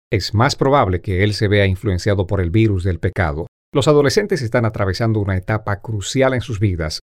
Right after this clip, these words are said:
y están aprendiendo a tomar decisiones por sí mismos. Pero la realidad es que aún no están listos para ser responsables de esas decisiones.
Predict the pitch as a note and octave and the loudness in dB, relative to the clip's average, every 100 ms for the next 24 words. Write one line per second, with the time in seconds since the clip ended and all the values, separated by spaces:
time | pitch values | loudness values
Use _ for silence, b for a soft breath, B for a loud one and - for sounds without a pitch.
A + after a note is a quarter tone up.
0 | - B2+ F#3 F#3 E3+ D3 F3+ E3 D#3 C3 | -2 0 2 2 0 2 2 2 0 0
1 | C3 A#2 A2 A2+ B2+ A#2 - A2 - C#3+ | 0 0 -2 -2 0 0 0 -2 0 2
2 | A#2+ G2 G2+ - - - _ _ - A#2+ | 2 2 -2 -6 -10 -16 _ _ 2 4
3 | A2+ A2 A#2 A2+ A2 A#2 A2+ _ B2+ - | 4 4 2 2 4 2 2 _ -2 0
4 | - B2 C#3 C3 E3 D#3+ D#3+ D3 F3+ B2+ | 2 4 4 2 2 0 -2 -2 -2 -4
5 | - G#2 A#2 G#2 - G2 A2+ G2 F#2 - | -2 -2 -2 -4 -4 -4 -2 0 -2 -2
6 | F2+ F#2+ A2+ G2+ G#2 F#2+ F#2+ A2+ F2 D#2 | -2 -2 -2 -2 -4 -4 -4 -2 -4 -4
7 | - | -10